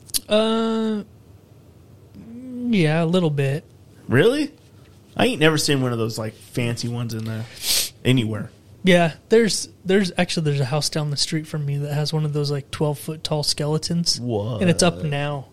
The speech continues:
Speaker 1: They're,
Speaker 2: Is
Speaker 1: like,
Speaker 2: it?
Speaker 1: five hundred dollars too.
Speaker 2: Holy shit.
Speaker 1: Yeah, they have it up now.
Speaker 2: Wow.
Speaker 1: It's up in their yard.
Speaker 2: I would pay somebody if I was rich to
Speaker 1: And
Speaker 2: come and
Speaker 1: then
Speaker 2: decorate my house.
Speaker 1: there's a house off of First Street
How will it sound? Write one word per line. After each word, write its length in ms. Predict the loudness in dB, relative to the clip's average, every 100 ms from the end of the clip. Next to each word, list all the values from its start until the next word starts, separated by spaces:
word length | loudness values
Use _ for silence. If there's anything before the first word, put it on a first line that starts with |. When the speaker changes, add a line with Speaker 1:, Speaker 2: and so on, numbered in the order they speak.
| -20 -20 -20 -20 -20 0
Speaker 1:
They're, 80 | 6
Speaker 2:
Is 60 | 8
Speaker 1:
like, 140 | 8
Speaker 2:
it? 40 | 6
Speaker 1:
five 280 | 2 2
hundred 360 | 2 0 0 0
dollars 440 | -4 -4 -6 -6 -6
too. 100 | 0
Speaker 2:
Holy 320 | 0 0 -4
shit. 480 | -6 -2 0 0 -4 -4
Speaker 1:
Yeah, 100 | 0
they 120 | 4
have 180 | 4 4
it 80 | 2
up 140 | 0
now. 400 | 0 0 0 -4 -10 -20 -16
Speaker 2:
Wow. 280 | -10 -8 -6 -4
Speaker 1:
It's 180 | -2 -2
up 160 | -2
in 120 | -2 -2
their 160 | -2
yard. 340 | -2 -2 -4 -8 -20 -20 -20 -20 -20 -20 -20 -12 4
Speaker 2:
I 60 | 6
would 260 | 6 2
pay 260 | -2 0 -4
somebody 340 | -4 -6 -8
if 100 | -6
I 60 | -4
was 160 | -4 -4
rich 420 | -2 0 -2 -12 -14 -8
to 80 |
Speaker 1:
And 20 | -2
Speaker 2:
come 80 | 2
and 80 |
Speaker 1:
then 160 | 4 4
Speaker 2:
decorate 280 | 2 0 -4
my 120 | -6
house. 420 | -6 -6 -8 -14 -20 -4 2
Speaker 1:
there's 240 | 4 4
a 80 | 4
house 480 | 4 2 2 2 0 -4 -4
off 240 | -4 -2
of 200 | -2 -2
First 440 | -6 -6 -2 -2 -2
Street 420 | -2 -4 -6